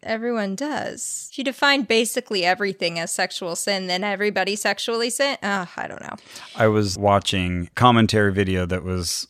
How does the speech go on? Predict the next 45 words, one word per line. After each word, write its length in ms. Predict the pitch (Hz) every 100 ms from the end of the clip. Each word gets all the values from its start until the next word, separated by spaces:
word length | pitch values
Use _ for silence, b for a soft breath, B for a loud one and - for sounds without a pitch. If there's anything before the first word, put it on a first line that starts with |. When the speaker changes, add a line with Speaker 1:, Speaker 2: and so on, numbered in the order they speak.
| -
Speaker 2:
looking 520 | 110 117 110 110 104
at 220 | 101 101
some 160 | - 101
of 60 | 92
their 120 | 90
Girl 200 | 98 92
Defined 400 | 87 156 147 131
videos. 560 | 113 98 92 87 87
It 60 | 107
was 120 | 95
two 180 | - 113
guys, 460 | 101 95 95 92 - B B B B
Kobe, 840 | - 113 113 110 107 107 104 92 -
everyone 380 | 101 104 107 104
will 120 | 95
Speaker 1:
Ryan. 40 | 92
Speaker 2:
have 100 | 85
seen 220 | - 92
it 100 | 90
and 160 | - 87
they'll 220 | 85 85 90 -
tell 160 | 92
me 100 | 90
exactly 400 | 85 87 80 -
what 80 | 82
it 80 | 90
was. 220 | 92 85
But 260 | - 110 - B B B
they 100 | 107
were 420 | 101 101 98 95 _ _ -
watching 400 | 110 107 113 107
a 40 |
video 440 | 98 104 101 95 90
where 340 | 92 90 90
the 140 | 87
two 160 | - 104
sisters 640 | - 98 - 95 90 87 -
talk 260 | 98 87
about 380 | 98 90 92 92
the 120 | 101
guys 320 | 98 95 98 101
you 60 |
need 200 | 98 98
to 140 | 98 87
avoid. 600 | 90 98 101 127 156